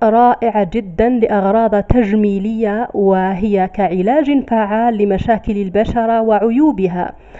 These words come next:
لها عدة استخدامات، وميزاتها وطرق استخدامها أنها تعمل على تفتيح وتبييض الوجه والجسم،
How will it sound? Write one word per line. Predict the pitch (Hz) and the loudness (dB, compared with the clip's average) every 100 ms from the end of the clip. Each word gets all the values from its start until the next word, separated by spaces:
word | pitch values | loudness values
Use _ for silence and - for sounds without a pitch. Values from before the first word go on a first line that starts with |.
| - - - - | -20 -20 -20 -12
لها | 208 202 214 220 | -4 -2 0 0
عدة | 214 208 180 - 220 | 0 0 -2 -2 -4
استخدامات، | - - 208 175 185 180 190 240 311 - | -4 -6 -6 -4 -4 -2 -2 -2 -4 -2
وميزاتها | 269 240 220 185 220 269 247 214 175 208 226 247 - | -2 -2 -4 0 2 2 0 -4 -2 -4 -2 -4 -2
وطرق | 202 202 202 294 262 262 | 0 0 0 0 0 0
استخدامها | 240 - 220 180 185 190 196 | -4 -4 -8 -4 -4 -2 -2
أنها | 240 233 214 208 196 214 240 | -2 -2 -2 -4 -4 -4 -4
تعمل | 240 240 214 214 208 | -2 -2 -2 -2 -2
على | 185 175 | -2 -4
تفتيح | - - - 247 277 277 | -6 -12 -6 -4 -4 0
وتبييض | 220 196 196 185 196 185 | -2 -2 -4 -4 -4 -2
الوجه | 185 180 262 302 214 214 | -2 2 2 4 2 2
والجسم، | 196 185 180 269 | 2 0 -2 -2